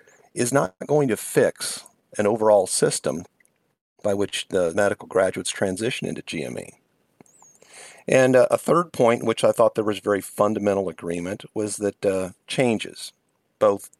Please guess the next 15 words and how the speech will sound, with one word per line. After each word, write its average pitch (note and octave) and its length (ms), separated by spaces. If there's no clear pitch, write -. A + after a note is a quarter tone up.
systemic C3+ 680
and A2 180
those A2 240
specific - 540
to - 80
U A2 200
S G#2+ 200
M G#2 120
L F#2+ 200
E, F#2 200
do C#3 180
need E3+ 200
to G2 80
be F2 100
explored. E2+ 680